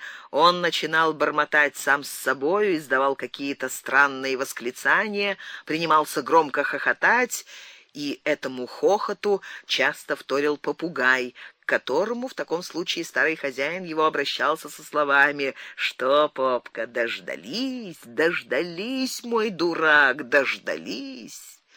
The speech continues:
И снова начинал хохотать, потирая свои руки. Чухонка, слыша всё это, не шутя, подумывала, уж не рехнулся ли старик недобрым часом.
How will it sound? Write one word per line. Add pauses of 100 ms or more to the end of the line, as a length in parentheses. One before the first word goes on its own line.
(500)
И
снова
начинал
хохотать, (240)
потирая
свои
руки. (680)
Чухонка, (200)
слыша
всё
это, (240)
не
шутя,
подумывала,
уж
не
рехнулся
ли
старик
недобрым
часом.